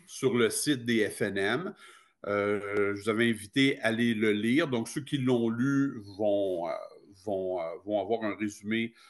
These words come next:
euh, un peu plus rapide. Ceux qui ne l'ont pas lu, ben,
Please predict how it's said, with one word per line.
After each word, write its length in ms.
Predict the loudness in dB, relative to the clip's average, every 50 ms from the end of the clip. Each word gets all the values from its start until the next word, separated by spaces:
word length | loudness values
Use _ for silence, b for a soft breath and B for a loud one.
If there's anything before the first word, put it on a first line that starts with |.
| b b b b _ -8
euh, 340 | -6 -4 -4 -4 -4 -6 -8 -8 -10
un 80 | -10 -10
peu 140 | -10 -12 -12
plus 160 | -8 -4 -2
rapide. 340 | -2 -2 -2 -2 -4 -6 -6
Ceux 260 | -4 -4 -4 -4 -4
qui 140 | -4 -4 0
ne 100 | 2 2
l'ont 200 | 4 4 2 4
pas 160 | 4 6 6
lu, 180 | 6 4 2 2
ben, 240 | 2 2 2 2